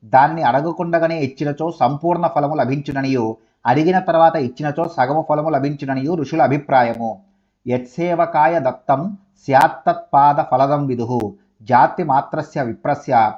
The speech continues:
దీనవృత్తేర్విద-, దీనవృత్తేర్ద్విజర్షభాః. దత్తమర్థం హి భోగాయ భూర్లోకే దశవార్షికం.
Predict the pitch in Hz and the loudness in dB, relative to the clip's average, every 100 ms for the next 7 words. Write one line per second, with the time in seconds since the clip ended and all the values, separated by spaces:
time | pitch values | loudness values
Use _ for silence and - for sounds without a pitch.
0 | _ _ 110 101 147 180 139 135 - - | _ _ -10 -2 0 0 -2 -6 -10 -4
1 | 156 156 123 123 - - _ _ - 113 | -2 0 0 -2 -4 -6 _ _ -14 -6
2 | 143 170 143 139 - 160 160 131 117 127 | -2 0 -2 -6 -6 -2 0 -2 -4 0
3 | 151 147 - 127 123 127 113 101 - _ | 0 0 -2 0 4 4 4 -2 -10 _
4 | _ _ - 104 123 - 170 170 151 165 | _ _ -2 0 0 2 2 2 0 -4
5 | 160 156 123 135 143 151 139 135 156 - | -2 -4 -2 -2 2 2 4 2 0 -2
6 | 135 151 156 151 151 156 160 117 113 147 | -4 -2 -2 -4 -4 -6 -4 -6 -4 2
7 | 143 135 135 123 117 98 | 2 0 -6 -4 -4 -4